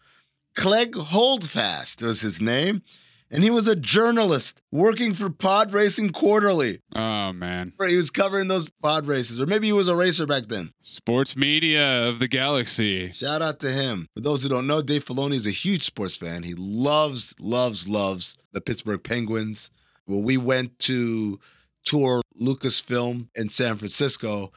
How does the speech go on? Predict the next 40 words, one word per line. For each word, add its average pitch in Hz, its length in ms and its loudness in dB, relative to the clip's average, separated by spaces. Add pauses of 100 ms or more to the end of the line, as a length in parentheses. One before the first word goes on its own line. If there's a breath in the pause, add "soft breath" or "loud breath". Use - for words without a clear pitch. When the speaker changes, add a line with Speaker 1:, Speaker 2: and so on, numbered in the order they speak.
(400 soft breath)
Speaker 1:
Dave 117 260 0
was 104 220 -2
there, 120 380 0
and 98 200 -4
he 98 120 -4
was 87 160 -6
gracious 110 420 0
enough 101 200 -4
to 95 100 -6
meet 123 180 -2
with 120 140 -2
us, 120 320 -4
and 101 440 -6 (240 loud breath)
he - 80 -12
came 165 280 0
out 147 200 0
because 110 380 -2
they 101 80 -4
told 131 260 -2
him 120 140 -4
the 104 80 -4
guys 120 260 0
from 90 140 -10
E 120 100 -4
S 110 140 -4
P 110 140 -4
N 104 80 -4
are 95 40 -4
here, 95 360 -4 (440 soft breath)
and 90 120 -6
so 101 100 -2
he 104 80 -2
got 104 160 -2
super 143 400 0
excited 104 560 0 (440)
and 104 280 -2
just 143 280 0
wanted 123 280 -2
to - 100 -12
talk 107 360 -4